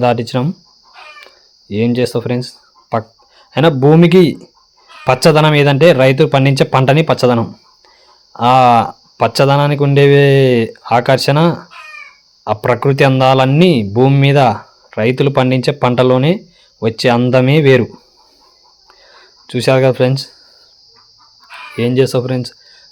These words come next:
రైతుల్ని ఆదుకునే తోడు ఒక్కరు లేరు. రాజకీయ నాయకుల కాడ నుంచి ఎవరు రైతులను పట్టించుకునే నాదు లేడు. ఏం చేస్తావు,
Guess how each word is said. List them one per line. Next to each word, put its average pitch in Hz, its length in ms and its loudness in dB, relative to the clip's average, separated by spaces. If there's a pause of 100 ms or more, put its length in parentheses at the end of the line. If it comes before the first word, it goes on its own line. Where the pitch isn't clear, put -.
(220)
రైతుల్ని 131 440 0 (220)
ఆదుకునే 120 460 -2
తోడు 120 180 0 (100)
ఒక్కరు 123 380 -4
లేరు. 117 180 0 (760)
రాజకీయ 117 600 -2
నాయకుల 120 360 -2
కాడ 120 140 0 (100)
నుంచి 135 260 -2 (1000)
ఎవరు 127 440 0
రైతులను 123 320 -2
పట్టించుకునే 120 440 -6
నాదు 117 240 -2
లేడు. 113 180 -2 (640)
ఏం 110 240 -4
చేస్తావు, 120 300 -4